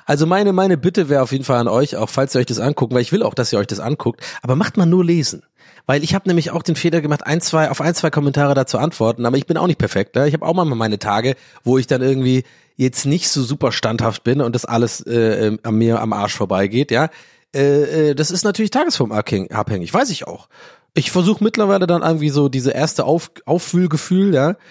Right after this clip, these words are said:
das kennen wir wahrscheinlich alle, ne? Das ist auch, wenn man das, wenn man so einen Streit hat mit jemand oder so, das ist dieses richtig so im Bauch, merkt man, das ist so richtig so,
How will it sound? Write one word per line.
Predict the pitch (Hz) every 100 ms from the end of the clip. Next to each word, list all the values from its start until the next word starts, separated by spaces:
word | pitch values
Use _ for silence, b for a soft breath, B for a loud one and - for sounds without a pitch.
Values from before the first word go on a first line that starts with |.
| B B
das | 113
kennen | - 156
wir | 131
wahrscheinlich | 117 117 107
alle, | 160 254
ne? | -
Das | - 147
ist | -
auch, | 113
wenn | 120
man | 107 98
das, | 95 -
wenn | 104 98
man | 95 90
so | 92
einen |
Streit | - - 127 139
hat | 139 131
mit | 110
jemand | 123 120 117
oder | 113 113
so, | 110 113
das | 113
ist | 123 -
dieses | 143 185
richtig | - 180
so | 156
im | 139
Bauch, | 131 160 147
merkt | 139 131 -
man, | 98
das | 131
ist | 127
so |
richtig | 151 156
so, | 139